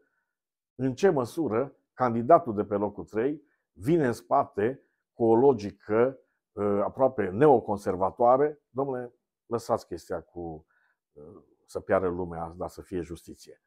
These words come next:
Acum trebuie să facem ceva." Ei bine, ceva ăla s-ar putea greșit, să fie ceva greșit.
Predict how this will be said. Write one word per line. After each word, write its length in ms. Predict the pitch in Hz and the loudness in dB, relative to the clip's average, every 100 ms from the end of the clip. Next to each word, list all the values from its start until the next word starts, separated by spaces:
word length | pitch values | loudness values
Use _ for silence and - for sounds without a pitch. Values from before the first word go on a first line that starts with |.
| _ | _
Acum 260 | 104 - 101 | -12 -10 -8
trebuie 260 | 113 98 | -6 -6
să 120 | - | -8
facem 260 | 95 92 82 | -10 -10 -12
ceva." 340 | - 82 - _ _ _ _ _ - | -14 -18 -18 _ _ _ _ _ -8
Ei 140 | 113 | -2
bine, 380 | 165 135 135 _ | 0 -2 -4 _
ceva 300 | - 107 139 | -6 -2 2
ăla 200 | 127 120 | 2 2
s-ar 180 | 110 104 | -2 -6
putea 240 | 98 110 | -4 -4
greșit, 380 | 92 90 - - _ _ _ _ | -2 -6 -12 -20 _ _ _ _
să 140 | - | -16
fie 180 | 92 113 | -8 -6
ceva 280 | - 90 92 | -6 -6 -6
greșit. 360 | 82 78 - | -6 -12 -20